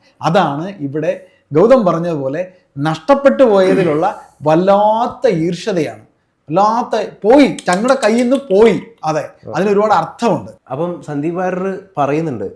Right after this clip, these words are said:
Speaker 2: "ഞാൻ ബി ജെ പിയിൽ നിന്ന് പുറത്തു പോകാനുള്ള കാരണം എന്ന് പറയുന്നത് എനിക്ക് താല്പര്യം ഉണ്ടായിട്ടല്ല, പക്ഷേ എന്നെ നിർബന്ധിപ്പിക്കുകയായിരുന്നു പോകാൻ
Speaker 1: അതെ, പുറത്ത്,
Speaker 2: വേണ്ടിയിട്ട്.
Speaker 1: അതെ, അതെ.
Speaker 2: കാരണം
Speaker 1: അതെ.
Speaker 2: എനിക്ക് അവരുടെ kind of politics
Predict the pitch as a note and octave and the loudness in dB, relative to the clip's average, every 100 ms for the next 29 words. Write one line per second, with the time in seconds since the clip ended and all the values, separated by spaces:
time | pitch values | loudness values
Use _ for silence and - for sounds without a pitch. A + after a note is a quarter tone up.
0 | B2 A#2 E3+ C#3+ C#3+ D3 E3 D3+ D3 C#3+ | -10 -8 -6 -4 -4 -4 -4 -4 -8 -8
1 | B2 A#2 C#3+ C3+ C3 A#2+ A#2+ B2+ A2+ A#2 | -10 -6 -4 -4 -4 -6 -8 -6 -8 -10
2 | A2+ G#2+ G2+ G2+ C3+ _ _ _ _ _ | -14 -14 -14 -16 -18 _ _ _ _ _
3 | _ _ _ _ A2 A#2+ - E3 D#3+ D#3 | _ _ _ _ -12 -10 -8 -8 -8 -10
4 | _ - A#2 A#2+ B2 D3+ D3 D3+ D3+ - | _ -8 -4 -4 -6 -8 -6 -8 -10 -20
5 | _ - B2 B2+ C3 C3+ A#2 G#2+ A2 - | _ -14 -10 -6 -6 -6 -8 -10 -12 -10
6 | C3 D3 - _ A2 G#2+ A#2+ C3 A#2 G#2 | -10 -10 -16 _ -14 -10 -8 -8 -8 -10
7 | G2+ B2+ B2+ C3+ B2 B2+ A#2 G#2+ F#2+ F#2+ | -8 -6 -6 -6 -8 -8 -8 -8 -10 -16
8 | - D3 G#2+ A2 C3+ G2+ G2+ C3+ A2 B2 | -6 -4 -4 -4 -6 -8 -8 -10 -10 -6
9 | B2+ C#3+ D#3+ F3 E3 - _ _ _ B2+ | 0 2 2 0 -2 -8 _ _ _ -4
10 | C3+ E3 - D3+ C#3+ D3 D3 D#3 - - | -2 0 2 2 4 0 0 0 -2 -14
11 | _ _ - B2 B2 C#3 D3 D3 - A2+ | _ _ -4 -4 -2 -4 -6 -8 -6 -6
12 | G#2+ A#2 - - B2 | -6 -14 -14 -16 -18